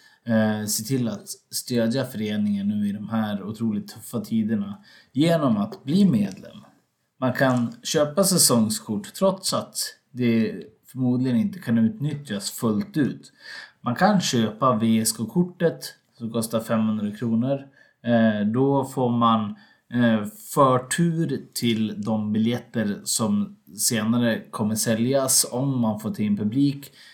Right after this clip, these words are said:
Eh, och om det kommer säljas säsongskort på till exempel ståplats, eh, eller framtida säsongskort, så får man,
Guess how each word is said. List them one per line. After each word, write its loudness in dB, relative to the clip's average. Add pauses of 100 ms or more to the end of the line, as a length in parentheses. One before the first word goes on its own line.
(260)
Eh, 4
och -6
om -2
det -4
kommer -2
säljas -2
säsongskort 0
på -4
till -2
exempel -2
ståplats, -2
eh, 2
eller 2
framtida -2
säsongskort, 0
så -8
får -2
man, 2